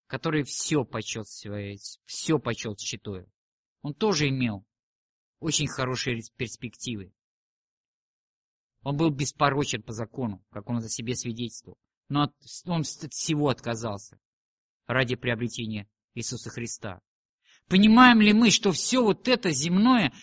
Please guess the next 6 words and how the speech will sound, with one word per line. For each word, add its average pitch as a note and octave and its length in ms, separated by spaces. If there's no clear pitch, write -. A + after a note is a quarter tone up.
не G3+ 200
стоит G#3+ 600
вечности, A#2+ 1040
не F#3 160
стоит A#3 540
пребывания E3 720